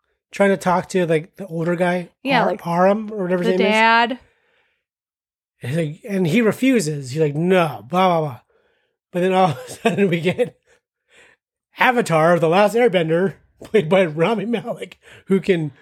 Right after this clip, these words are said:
Speaker 1: manipulate the elements.
Speaker 2: Yes. Um, the, so the Egyptian coven is said to be the oldest vampire coven in existence,
Speaker 1: Makes
Speaker 2: predating,
Speaker 1: sense.
Speaker 2: predating even the Romanian coven.
Speaker 1: Because, I mean,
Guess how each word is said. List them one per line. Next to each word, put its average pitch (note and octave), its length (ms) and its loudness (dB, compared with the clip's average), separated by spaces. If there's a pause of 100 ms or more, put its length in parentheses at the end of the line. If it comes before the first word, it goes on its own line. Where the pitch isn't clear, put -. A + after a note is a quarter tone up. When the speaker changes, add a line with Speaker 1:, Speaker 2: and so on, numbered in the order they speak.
(120)
Speaker 1:
manipulate F#3 560 0
the A3 140 -10
elements. E3+ 720 -2 (280)
Speaker 2:
Yes. A3+ 560 -4 (120)
Um, A3+ 320 0
the, B3+ 240 -2
so D#4 180 -2
the C#4+ 120 2
Egyptian D#4 440 -2
coven C4 320 0
is A#3 100 -2
said A#3 220 -2
to - 80 -12
be B3 80 -2
the A3+ 120 -2
oldest A3+ 380 -4
vampire G#3 440 -4
coven G#3 300 -8
in G3 160 -8
existence, - 840 -6 (160)
Speaker 1:
Makes C#4+ 240 2
Speaker 2:
predating, C4 360 2
Speaker 1:
sense. C#4+ 200 -6 (220)
Speaker 2:
predating D#4+ 480 0
even C#4 300 -2
the A3 100 -2
Romanian A3 760 -8
coven. - 320 -6
Speaker 1:
Because, F3 380 0
I G3 60 -2
mean, E3 340 -2